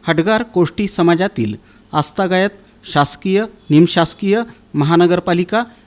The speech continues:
शिक्षक, शिक्षिका, भारतीय सेनेतील सैनिक, जिल्हा परिषद आणि विविध क्षेत्रातून उत्तुंग अशी कामगिरी करून प्रामाणिक सेवा बजावून सेवानिवृत्त झालेल्या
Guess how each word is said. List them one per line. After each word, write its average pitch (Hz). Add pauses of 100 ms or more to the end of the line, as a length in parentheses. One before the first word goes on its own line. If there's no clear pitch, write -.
शिक्षक, - (260)
शिक्षिका, 180 (340)
भारतीय 202
सेनेतील 165
सैनिक, 160 (400)
जिल्हा 147
परिषद 180 (380)
आणि 165
विविध 165
क्षेत्रातून 170 (340)
उत्तुंग 214
अशी 180
कामगिरी 170
करून 156 (360)
प्रामाणिक 175
सेवा 165
बजावून 156 (400)
सेवानिवृत्त 165
झालेल्या 143